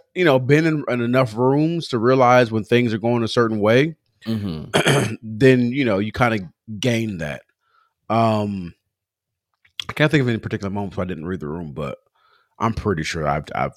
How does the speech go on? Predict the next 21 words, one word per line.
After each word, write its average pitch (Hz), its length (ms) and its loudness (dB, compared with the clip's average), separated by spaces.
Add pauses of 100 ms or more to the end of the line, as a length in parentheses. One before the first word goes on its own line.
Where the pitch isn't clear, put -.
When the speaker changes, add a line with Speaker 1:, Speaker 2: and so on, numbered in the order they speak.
(120)
Speaker 1:
I've 69 120 -8 (140)
embarrassed 82 460 -8
myself 85 300 -8
and - 100 -14
put 85 80 -10
my 85 120 -6
foot 90 160 -8
in 78 60 -8
my 76 100 -10
mouth 73 320 -10
multiple 78 320 -10
times. 76 440 -14 (640)
Or 117 160 -2
in, 123 220 -4
and 131 180 -6
we, 147 180 0
and 147 160 -2
we're 165 80 -4
talking 147 220 2
people 131 180 -4
that 117 200 2